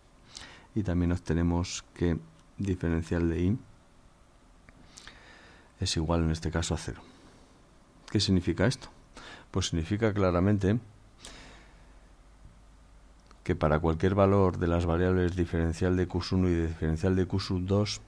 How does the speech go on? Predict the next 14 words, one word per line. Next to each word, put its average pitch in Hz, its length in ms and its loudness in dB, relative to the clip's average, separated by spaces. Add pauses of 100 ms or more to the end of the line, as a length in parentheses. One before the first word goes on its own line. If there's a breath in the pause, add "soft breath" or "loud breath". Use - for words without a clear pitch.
diferencial 90 760 2
de 92 80 2
y 107 160 2 (360)
siempre 90 360 0
va 82 80 2
a 80 40 0
ser 82 140 0
nulo. 98 300 0 (1300 loud breath)
Esa 98 320 0
configuración 98 680 2
representa 92 460 0
un 98 100 2
punto 110 300 0
singular 95 540 0